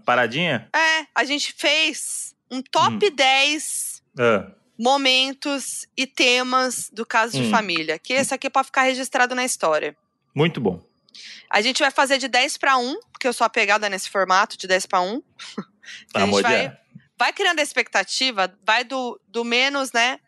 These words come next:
Speaker 2: Dentro
Speaker 1: A
Speaker 2: do
Speaker 1: Moody,
Speaker 2: nosso recorte, vai do, vai
Speaker 1: a Moody,
Speaker 2: esquentando pro primeiro lugar.
Speaker 1: a Moody acha que ela tá fazendo televisão de dezoito anos atrás.
Speaker 2: Ih,
Speaker 1: Sendo que a pessoa, se
Speaker 2: criticou.
Speaker 1: quiser, ela vai passar o, o, a timelinezinha e vai lá pro último, se ela quiser
Speaker 2: E
Speaker 1: saber
Speaker 2: ela
Speaker 1: o último.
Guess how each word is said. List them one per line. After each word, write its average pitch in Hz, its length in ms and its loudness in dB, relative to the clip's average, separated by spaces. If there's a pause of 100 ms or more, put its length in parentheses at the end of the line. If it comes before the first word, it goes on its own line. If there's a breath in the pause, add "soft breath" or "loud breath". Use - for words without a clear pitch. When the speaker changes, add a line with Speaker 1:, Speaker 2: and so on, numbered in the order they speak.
(320)
Speaker 2:
Dentro 233 200 2
Speaker 1:
A 110 40 4
Speaker 2:
do 110 60 2
Speaker 1:
Moody, - 160 2
Speaker 2:
nosso 233 120 2
recorte, 269 760 0
vai 302 260 0
do, 427 320 -4 (680)
vai - 140 0
Speaker 1:
a - 20 -2
Moody, 208 180 2
Speaker 2:
esquentando 294 440 0
pro 226 140 -4
primeiro 208 320 -2
lugar. 185 440 0 (320)
Speaker 1:
a 101 120 -4
Moody 104 260 2
acha 113 160 2
que - 80 0
ela 123 100 4
tá 139 140 0
fazendo 131 320 0
televisão 135 480 2
de 143 100 -4
dezoito 151 360 0
anos 151 120 -4
atrás. 107 640 -2 (720)
Speaker 2:
Ih, 269 160 0 (140)
Speaker 1:
Sendo 640 160 2
que 659 80 2
a 679 80 2
pessoa, 659 440 2
se - 60 0
Speaker 2:
criticou. - 400 -2
Speaker 1:
quiser, - 420 0 (200)
ela 120 240 0
vai 127 160 0
passar 127 500 0
o, 117 540 0
o, - 100 -4
a 113 140 2
timelinezinha 117 800 0
e 170 40 2
vai 156 140 2
lá 160 100 2
pro 160 160 -6
último, 160 240 -2
se - 80 -4
ela 107 100 0
quiser 117 120 -6
Speaker 2:
E 107 40 -4
Speaker 1:
saber 466 120 2
Speaker 2:
ela 262 120 4
Speaker 1:
o - 20 2
último. 202 60 -4